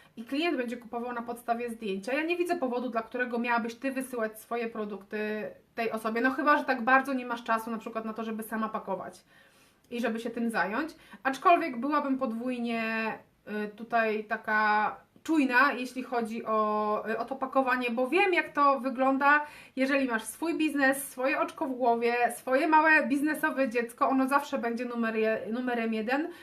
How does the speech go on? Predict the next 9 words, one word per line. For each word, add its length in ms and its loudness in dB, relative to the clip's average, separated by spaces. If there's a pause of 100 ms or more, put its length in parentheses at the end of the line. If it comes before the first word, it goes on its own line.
(300)
i 100 -2
zawsze 260 2
ta 120 0
współpraca 520 -2
taka 560 2
z 80 -10
dodatkowymi, 1000 0
em, 1040 -2
markami 720 2